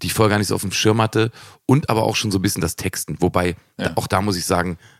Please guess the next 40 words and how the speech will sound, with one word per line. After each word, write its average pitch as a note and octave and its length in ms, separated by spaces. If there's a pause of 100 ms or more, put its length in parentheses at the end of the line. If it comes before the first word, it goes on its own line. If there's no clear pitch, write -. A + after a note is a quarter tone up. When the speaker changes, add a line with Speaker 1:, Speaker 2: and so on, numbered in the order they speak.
Speaker 1:
da D#2+ 140
war F#2 80
ich E2 140
eher F2+ 80
so D#2 100
vierzehn - 540
oder - 120
so, - 60
Speaker 2:
Ja. E2 80
Speaker 1:
als - 160
ich - 80
damit - 240
angefangen - 340
hab. - 60 (360)
Speaker 2:
Aber F#2 120
genau, G2 180
Nevermind F#2+ 580
kommt F#2 260
ja E2 80
raus, E2 280
als - 240
du D#2 320
elf F2 300
bist, - 340 (120)
ähm, D2+ 160
Speaker 1:
Mhm. F#2+ 240
Speaker 2:
neunzehnhunderteinundneunzig. D2 960
Und F2 140 (1040)
zweitausenddreizehn, E2+ 1040
da D#2+ 100
veröffentlichst G2+ 640
du A2 60
den F2 180
Song E2+ 360
Schönste F#2 480
Zeit. - 440 (720)
Ähm, E2+ 280
und - 160 (100)
der F#2 140
sich, G2 300